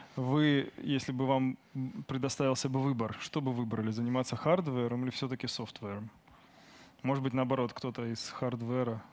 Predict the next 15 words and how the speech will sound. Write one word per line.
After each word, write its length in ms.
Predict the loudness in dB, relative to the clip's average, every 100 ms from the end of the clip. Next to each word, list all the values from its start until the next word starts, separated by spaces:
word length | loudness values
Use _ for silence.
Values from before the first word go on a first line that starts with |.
| -6
послушал, 560 | -6 -2 -4 -2 -2 -2
<laughs> 120 | -4 -2
прослезился 800 | -2 -2 -4 -2 -2 -4 -6 -8 -10 -10 -12 -6
и 80 | -2
решил 260 | 0 0 0
переквалифицироваться 840 | 0 -2 -2 -2 -2 -4 -2 -4
в 40 | -4
софтвер. 440 | -4 -4 -4 0
Или, 140 | 4 4
или 320 | 4 6 6
же 380 | 6 6 6 4
Серёжа, 380 | 2 2 2 2
э, 480 | 2 0 -4 -6 -6
как 180 | -6 -6
это, 240 | -6 -6